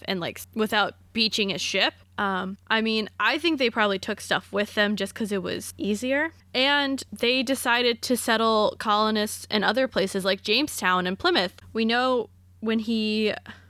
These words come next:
returned in fifteen ninety, there was no indication of fights.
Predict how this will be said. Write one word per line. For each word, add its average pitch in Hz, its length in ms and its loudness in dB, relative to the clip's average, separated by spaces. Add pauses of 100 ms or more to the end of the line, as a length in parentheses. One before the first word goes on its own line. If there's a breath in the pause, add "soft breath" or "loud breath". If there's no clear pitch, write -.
(180 loud breath)
returned 254 720 0 (120)
in 220 280 2 (200)
fifteen 247 340 2
ninety, 202 640 2 (400)
there 208 260 2 (360)
was 214 440 2
no 196 580 4 (200)
indication 214 760 2
of 202 140 -6
fights. 202 460 0